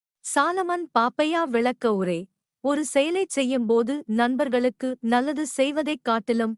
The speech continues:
தன் பகைவர்களோடு நட்பு கொள்வது விரைந்து செய்யப்பட வேண்டியது.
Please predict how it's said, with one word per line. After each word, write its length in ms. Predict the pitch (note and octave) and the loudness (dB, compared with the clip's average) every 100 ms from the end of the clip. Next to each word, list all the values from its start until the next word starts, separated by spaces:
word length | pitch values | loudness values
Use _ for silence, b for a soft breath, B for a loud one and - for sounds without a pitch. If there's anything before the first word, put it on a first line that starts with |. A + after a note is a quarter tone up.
| _ | _
தன் 260 | - B3+ B3 B3+ | 0 0 0 -2
பகைவர்களோடு 720 | A#3+ C#4+ C4 A#3 A3+ A#3+ C#4+ C#4+ | 0 -2 0 2 2 2 0 -2
நட்பு 460 | G#3+ A#3 A#3+ D#4+ - | 0 0 0 -4 0
கொள்வது 560 | B3+ A#3 A#3 A3+ G#3 - | 0 2 0 0 -2 -2
விரைந்து 480 | G#3 A#3 D#4 E4 | 0 2 0 -2
செய்யப்பட 520 | - B3 A#3 G3 F#3+ F#3 | -2 -2 -2 -2 -2 -2
வேண்டியது. 640 | F#3 F#3 F#3+ F3+ F3 | -2 -2 -2 -2 -4